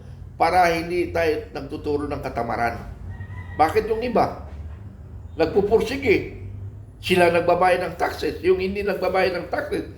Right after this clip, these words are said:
yun ang nakikinabang. Parang mali. Mali ang utak ng gobyerno. Paano? Nagsisip-sip sila. Katulad nito, election.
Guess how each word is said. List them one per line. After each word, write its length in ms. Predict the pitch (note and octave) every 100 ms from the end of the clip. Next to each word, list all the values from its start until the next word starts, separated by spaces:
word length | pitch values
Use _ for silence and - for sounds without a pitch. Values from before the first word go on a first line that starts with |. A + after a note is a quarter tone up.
| - -
yun 240 | E3+ F#3+ F#3
ang 160 | D#3+
nakikinabang. 800 | D#3+ D#3 D#3 D#3+ F#3 A#3 D#3 C3
Parang 240 | A3 G#3 G3+
mali. 320 | E3+ A#3 - - - - - -
Mali 320 | E3 G3 B3+
ang 320 | G3 F#3+ F#3
utak 400 | E3+ F3+ - -
ng 240 | F#3+ F3+
gobyerno. 640 | G#3 F3 C#3+ A#2+ A3+ - - -
Paano? 480 | B3 A#3+ E3+ - - - - - - - - - - - - -
Nagsisip-sip 640 | D3 F#3+ F#3 G#3 - G#3 -
sila. 240 | A3+ C#3 -
Katulad 400 | B2+ - D#3 D#3
nito, 240 | E3 F#3
election. 480 | D#3 G3+ - D#3+ A#2+